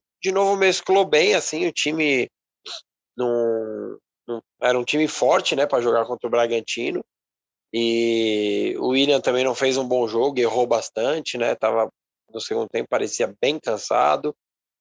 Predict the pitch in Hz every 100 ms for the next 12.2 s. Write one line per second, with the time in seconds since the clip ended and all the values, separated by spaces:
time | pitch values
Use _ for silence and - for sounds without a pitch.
0 | _ 117 120 139 139 135 131 123 123 113
1 | 131 131 123 117 117 113 113 127 120 117
2 | 120 - 120 107 107 139 135 127 117 110
3 | 113 107 131 151 170 156 165 160 160 -
4 | 147 127 160 - - _ _ _ _ -
5 | 165 175 180 120 143 175 - 135 123 117
6 | 120 113 107 104 98 110 - _ _ _
7 | _ - 101 101 113 117 127 127 131 131
8 | 123 120 110 - _ - 143 139 - 143
9 | 127 113 120 151 175 151 120 117 110 113
10 | 120 120 110 107 113 135 196 - - 139
11 | - 156 151 - 156 - 143 147 147 -
12 | 135 151